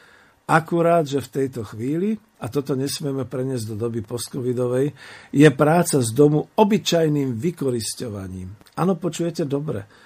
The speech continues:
Obyčajným vykorisťovaním, e, pracovníka. Teda človeka, ktorý predáva svoju prácu. Pretože práca z domu znamená, že na svoje náklady,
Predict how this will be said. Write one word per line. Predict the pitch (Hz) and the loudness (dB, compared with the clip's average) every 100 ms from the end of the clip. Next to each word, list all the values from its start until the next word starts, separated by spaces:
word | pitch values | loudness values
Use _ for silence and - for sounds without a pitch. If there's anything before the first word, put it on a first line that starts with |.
| - _ - | -20 _ 2
Obyčajným | 180 196 196 175 175 175 139 | 4 4 4 2 4 2 0
vykorisťovaním, | 147 156 156 151 - 156 143 143 139 139 | -2 -2 -2 -2 -4 -6 -4 -4 -4 -4
e, | 131 - - _ - 123 107 | -8 -14 -20 _ -10 -8 -6
pracovníka. | 127 135 139 139 117 110 98 101 90 _ _ _ _ _ _ _ _ _ _ - | -2 -2 0 -2 0 -4 -6 -12 -14 _ _ _ _ _ _ _ _ _ _ -4
Teda | 131 120 | -2 -2
človeka, | - 127 139 151 156 | -2 0 0 0 -2
ktorý | - 135 120 | -4 -4 -4
predáva | 117 113 131 123 120 | -4 -2 0 0 -4
svoju | - 113 113 | -6 -6 -6
prácu. | 104 101 98 104 - - _ - - - - _ _ _ | -6 -8 -8 -10 -12 -18 _ -20 -20 -20 -20 _ _ _
Pretože | 170 202 208 180 180 | 4 8 8 8 6
práca | - 170 226 226 180 | 4 4 6 6 4
z | 117 | 6
domu | 151 202 220 | 6 8 6
znamená, | 156 170 220 226 165 123 110 - _ _ _ _ - | 4 4 4 4 2 0 -4 -12 _ _ _ _ -6
že | 131 | 0
na | 139 170 226 | 2 4 2
svoje | - 226 226 214 165 | 0 0 2 4 2
náklady, | 131 143 190 185 - 127 110 101 | 0 -2 -4 -4 -6 -8 -8 -12